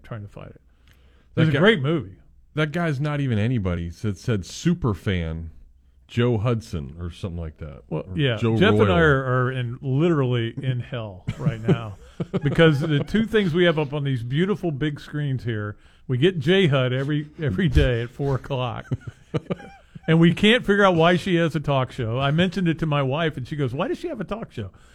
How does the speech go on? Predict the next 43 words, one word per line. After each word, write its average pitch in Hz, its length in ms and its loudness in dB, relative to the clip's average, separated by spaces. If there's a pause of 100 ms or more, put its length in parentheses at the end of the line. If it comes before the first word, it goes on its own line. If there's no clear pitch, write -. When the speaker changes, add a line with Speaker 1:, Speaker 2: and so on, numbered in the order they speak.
(320)
Speaker 1:
Um, 127 520 -2 (500)
and 156 160 4
then 170 180 4
on 160 140 -2
the 151 120 4
other 180 140 2
T 165 220 -2
V, 143 160 2
we've 139 220 0
got 135 260 0
the 131 120 -6
Tropical 143 520 -4
Outlook, 139 500 -6 (120)
which 165 200 4
apparently 175 380 0
there 160 160 2
is 131 140 -2
no 151 120 4
weather 175 360 4
anywhere 123 500 -2 (260)
in 135 100 -6
America 131 500 -4 (480)
or 220 300 6
in 214 120 -4 (100)
any 214 200 -2
country. 131 400 -6 (180)
Speaker 2:
There 113 160 4
are 147 60 4
calls, 135 420 0
though, 82 160 -2
so 90 220 -4
we 90 60 2
at 95 40 2
least 104 180 -2
got 98 220 0
that. 73 220 -4
Speaker 1:
Okay. 104 160 -10 (140)
Speaker 2:
And 87 120 -4
we 98 80 2
are 92 80 2
grateful 101 420 0
for 92 280 0
them. 80 220 -2